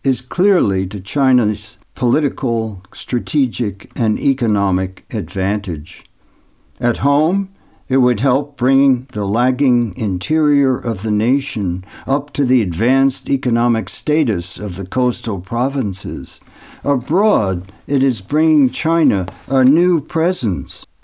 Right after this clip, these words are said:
As a result of trade within the last couple of generations, many Chinese people have come to enjoy rising standards of living.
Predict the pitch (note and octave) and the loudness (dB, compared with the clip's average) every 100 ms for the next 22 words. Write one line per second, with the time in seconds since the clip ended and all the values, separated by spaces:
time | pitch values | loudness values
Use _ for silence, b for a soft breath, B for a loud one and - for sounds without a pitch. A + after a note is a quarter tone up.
0 | - F3 F3+ F3+ D#3+ D3 B2 D#3 E3 D#3+ | -2 0 2 2 4 2 2 0 0 0
1 | C3 B2 - F#3 E3 C3 G#2 G2+ - B | -6 -6 -2 2 4 4 2 -2 -10 B
2 | B D3 C#3 D#3 C#3+ C3+ A#2 B2 B2+ A#2 | B 0 2 4 4 4 4 4 2 0
3 | - D3 - B2+ G#2 F#2+ C3 B2 A2 A#2 | -4 -4 0 -2 -2 0 2 2 2 2
4 | D3 C#3+ A2 G2+ G2 - B B C3 D#3+ | 0 -2 -2 -2 -4 -10 B B 0 2
5 | G3 E3+ - D#3+ D#3 D3+ C#3 - E3 F#3 | 2 0 0 2 4 4 2 0 -2 -2
6 | - A#2 G#2+ F#2+ C3+ B2+ B2+ C3+ B2+ A#2 | 0 0 0 -2 2 2 2 2 4 2
7 | B2+ C3 B2+ F#2+ F2+ A#2+ C#3+ E3 D#3+ D#3 | 2 2 2 2 0 2 2 0 0 0
8 | C3 - C#3 D3 C#3+ C#3 C3 B2+ A#2 D3 | 0 -2 0 2 2 0 0 -2 0 0
9 | D#3+ C#3 F2+ E2+ | 0 0 -2 -4